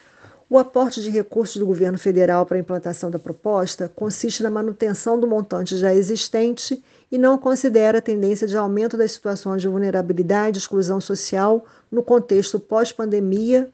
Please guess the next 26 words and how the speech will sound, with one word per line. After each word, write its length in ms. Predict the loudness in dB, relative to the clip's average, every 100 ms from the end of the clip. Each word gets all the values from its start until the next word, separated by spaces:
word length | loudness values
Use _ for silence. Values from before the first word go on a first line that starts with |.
| _ _ -4
e 80 | 2
menos 380 | 4 4 2
ainda 320 | 2 2 2 0
a 40 |
correção 500 | 0 -2 -2 -2 -4
de 100 | -2
valores 480 | 0 4 4 4 0
pela 200 | -4 -4
inflação. 720 | -4 -4 -6 -6 -6 -6 -6 -14 _ _ _ _ _ _ -20 _
Além 320 | 0 2 2
disso, 580 | 0 -2 2 0 0 -6
os 160 | -4 0
recursos 480 | 0 0 0 0 -2
estão 320 | -4 -2 -4
condicionados 760 | -2 -4 -4 -4 -2 0 0 2
à 80 | 0
disponibilidade 920 | 0 -2 -2 0 2 4 4 4 0
orçamentária 920 | -4 -6 -4 -4 -4 -4 -2 -2 -4 -6 _ _
em 100 | 0
meio 240 | 4 6 6
às 100 | 4
restrições 580 | -4 -4 -6 -4 -6
fiscais 560 | -6 -8 -8 -4 -2 0
da 60 | 0
austeridade 600 | -2 -4 0 0 -2 -2
permanente. 840 | -4 -2 0 0 -2 -6 -14 -18